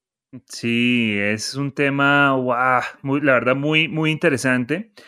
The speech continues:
Eh, lo vi alguna vez en un ted que, que estuvo explicando una especialista en estos temas, precisamente,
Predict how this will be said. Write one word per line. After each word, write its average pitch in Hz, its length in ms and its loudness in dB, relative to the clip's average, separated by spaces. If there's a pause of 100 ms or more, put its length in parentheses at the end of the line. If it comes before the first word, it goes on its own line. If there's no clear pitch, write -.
(380)
Eh, 113 400 0
lo 117 140 2
vi 117 160 2
alguna 135 320 0
vez 135 220 -2
en 147 100 -2
un 131 140 -2
ted 131 300 -2 (100)
que, 123 420 -2
que 110 80 -12
estuvo 110 480 -4
explicando 110 720 -6
una 113 280 -6
especialista 110 540 -8
en 113 80 -4
estos 113 360 -6
temas, 117 420 -2
precisamente, 110 1000 -6